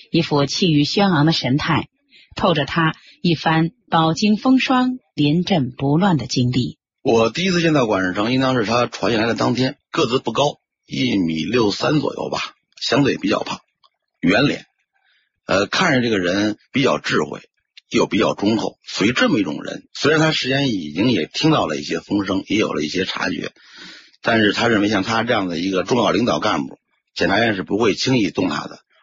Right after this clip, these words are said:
Speaker 2: 而且就是动他，恐怕也得经过某一方面的批准才可以。
Speaker 1: 于是，第一次被检察院传讯来的时候，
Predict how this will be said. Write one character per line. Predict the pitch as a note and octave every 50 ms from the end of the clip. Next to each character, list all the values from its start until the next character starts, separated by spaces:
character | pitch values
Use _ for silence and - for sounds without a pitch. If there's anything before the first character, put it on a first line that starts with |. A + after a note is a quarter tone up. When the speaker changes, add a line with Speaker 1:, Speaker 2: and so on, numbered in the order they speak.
| - -
Speaker 2:
而 | C3 C3+
且 | C3+ B2
就 | C3+ B2
是 | B2 A#2+
动 | - G3 C#3+ G2+
他， | - F#2 E2 - _ _ _ _ _ _
恐 | - - F#2+
怕 | F#2+ F2+ G#2
也 | A2
得 | G2+ E2+
经 | - - A2+ A2+
过 | G#2+ F#2+ F#2+ - _ _ _ _ _ _ _ _ _ - _
某 | - - F2 E2+ F#2
一 | F#2+
方 | - B2+ C3
面 | C3+ B2
的 | - E2 -
批 | - - C3
准 | G#2 C#2+ -
才 | - E2+
可 | F2+ - - F2 F2
以。 | D2 A1+ - - _ _ _ _ _ -
Speaker 1:
于 | - E3+ F3
是， | - - - C#3 C3 - _ _ _ _ _ _
第 | - A#3+ A#3+ B3
一 | C#4+ D#4
次 | - - - D3+ - - -
被 | - F3+ D#3 D3
检 | C#3 - D3+ C#3+
察 | - - D3+
院 | E3+ E3+ D#3 D3
传 | - - - C#3+ D#3+
讯 | - - F3+
来 | D#3 C3+ B2+
的 | C#3
时 | C#3+ - - B2+
候， | B2 - - A2+ C3